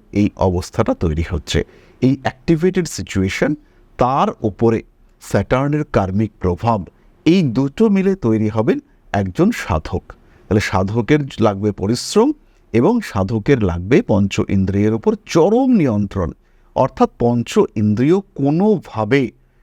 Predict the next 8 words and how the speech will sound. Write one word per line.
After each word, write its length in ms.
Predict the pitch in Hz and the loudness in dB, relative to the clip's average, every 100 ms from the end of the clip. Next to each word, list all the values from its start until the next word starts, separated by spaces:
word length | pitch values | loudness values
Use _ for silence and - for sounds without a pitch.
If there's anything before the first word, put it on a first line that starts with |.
| _ | _
সাধককে 580 | - 123 123 143 127 233 | -2 0 0 -2 -2 -2
প্রভাবিত 540 | 113 95 98 98 - | 0 -2 -2 -2 0
করতে 420 | 190 107 92 - | -2 -2 -2 -2
পারবে 320 | 82 76 - 78 | -2 -2 -4 -6
না। 120 | 69 - - | -8 -14 -2
একটা 260 | 127 123 | 0 2
বিষয় 340 | 123 113 - 113 | 0 0 0 2
দেখছি, 520 | 104 101 - 113 101 | 0 -2 -2 0 0